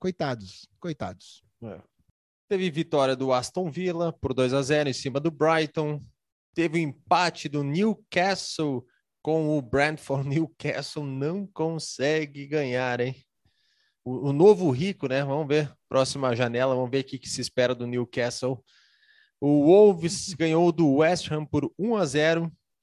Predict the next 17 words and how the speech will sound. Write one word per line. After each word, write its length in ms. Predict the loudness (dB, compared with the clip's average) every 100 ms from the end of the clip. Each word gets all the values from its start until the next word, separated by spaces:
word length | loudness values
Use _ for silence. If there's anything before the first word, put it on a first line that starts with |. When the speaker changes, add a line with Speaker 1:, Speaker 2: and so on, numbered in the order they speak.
| _ _ _ _ _ _ _ _ -4
Speaker 2:
Ah, 800 | 0 2 2 2 4 4 2 -2 -8 -16
vitória 400 | -6 0 2 2
do 200 | -2 -4 _ _
Tottenham 720 | 0 0 0 -2 -2 -2 -6 -14 _ _
em 100 | -16
cima 280 | -12 -4 -2
do 120 | -2
Leeds 320 | -4 -4 -6 -6
por 260 | 0 0
dois 400 | 4 4 4 4
a 120 | 4 4
um 300 | 2 2 0
ali 160 | 0
na 120 | -2
estreia 540 | -4 -6 -2 0 2 2
do 120 | 0
Antônio 480 | -2 -2 -2 0